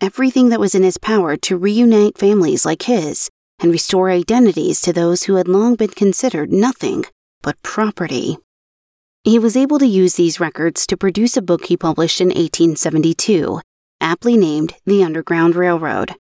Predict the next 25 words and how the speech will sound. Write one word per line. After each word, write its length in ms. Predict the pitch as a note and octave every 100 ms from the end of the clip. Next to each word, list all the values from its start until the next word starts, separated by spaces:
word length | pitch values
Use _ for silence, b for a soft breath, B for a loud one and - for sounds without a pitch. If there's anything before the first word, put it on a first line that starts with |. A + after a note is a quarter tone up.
| -
totaling 560 | A3 B3 B3+ C#4 C4+
over 340 | F3+ F3 F3 E3
seven 360 | - D#3 D#3+
hundred 340 | D#3+ D#3 D#3+ -
pages. 640 | E3 D#3+ C#3+ G#2 - - - _ _ _ _ _
It 100 | A3+
wasn't 400 | A3+ B3+ D4 D#4+
about 360 | - F#3 F3 E3+
himself 640 | F3 E3+ - A3 D3+ D3 -
or 220 | F#3 F3+
what 320 | F3 E3+ - _
he 280 | - C#4 B3+
had 160 | D3+
done, 360 | C3 B2 C3 D3+ - _ _ -
but 200 | D3+ -
clearly 440 | F#3+ G#3+ B3 A#3+
detailed 420 | G#3 G3 G3+ G3+
the 100 | G3
accounts 480 | F3+ - E3 E3+ -
given 220 | F#3 G3
to 100 | G3+
him 260 | G3 G#3+ A3
by 160 | F#3
the 120 | F3 E3+
desperate, 720 | - F3 D#3+ - - -